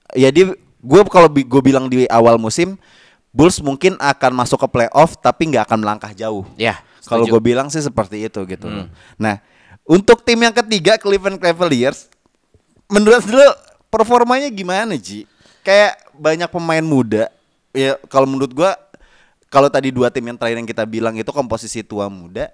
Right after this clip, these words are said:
Speaker 1: ini mostly muda semua, tapi bisa, mereka bisa di papan atas.
Speaker 2: Jujur gue suka sama racikannya sih, bener-bener
Speaker 1: Coach J B ya?
Speaker 2: Mm-mm. Mereka bisa meng-, apa ya,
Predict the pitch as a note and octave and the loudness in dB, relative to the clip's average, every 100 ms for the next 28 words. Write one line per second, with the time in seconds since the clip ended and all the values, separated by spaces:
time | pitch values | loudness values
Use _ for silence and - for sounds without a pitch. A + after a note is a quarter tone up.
0 | _ - A#2+ F3+ - B2 A#2+ - F3 A#2+ | _ -12 -10 -10 -12 -8 -8 -6 -8 -8
1 | G#2+ - - A#2 C3 G#2+ C3+ C3 F3 - | -10 -14 -18 -20 -20 -16 -16 -14 -14 -14
2 | D3+ D3+ F3+ D#3+ C#3 C#3+ - C3 - C3 | -12 -10 -10 -10 -8 -8 -8 -10 -8 -4
3 | C3+ D3 - A#2 - - _ _ _ _ | -4 -6 -8 -14 -16 -20 _ _ _ _
4 | _ - C#3 C#3+ F#3 D#3+ G3 D3+ C#3+ C#3 | _ -8 -6 -2 -2 0 -2 -2 -2 -4
5 | C3+ B2+ B2+ B2 - A#2 A2 G#2+ G2 - | -4 -6 -6 -6 -8 -6 -6 -6 -10 -10
6 | F2+ E2 G2 G#2 G#2 A2 B2+ C3 - A#2+ | -14 -8 -6 -6 -6 -4 -4 -4 -2 -2
7 | - A2+ A2 G#2+ G2+ E2 - B2+ A2+ A2+ | -2 0 2 2 -2 -4 -10 -12 -14 -18
8 | A#2 B2 C3 C#3 E3+ D#3 C3+ - D3 C3+ | -14 -4 -2 0 -2 -2 -8 -4 -4 -4
9 | C#3 C#3 C#3 C3+ C3 C3+ - - G#2+ F2 | -8 -6 -6 -8 -10 -8 -8 -4 -6 -6